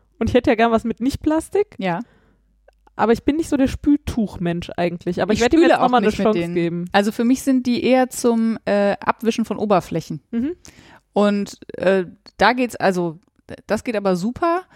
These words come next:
Speaker 2: Also, oder auch zum Beispiel den Herd oder so, ne?
Speaker 1: Ja,
Speaker 2: Also
Speaker 1: ja,
Speaker 2: ist ja
Speaker 1: ja,
Speaker 2: auch eine
Speaker 1: ja.
Speaker 2: Oberfläche. Ähm,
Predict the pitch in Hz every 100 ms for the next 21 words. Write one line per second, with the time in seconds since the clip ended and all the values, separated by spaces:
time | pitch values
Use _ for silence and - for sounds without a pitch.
0 | - - _ _ _ _ _ _ _ _
1 | _ _ _ _ _ - 202 180 208 175
2 | - 180 180 180 160 165 208 214 - 185
3 | 196 220 214 254 311 311 262 240 226 -
4 | 170 - 254 - - - - - - 208
5 | 214 202 202 196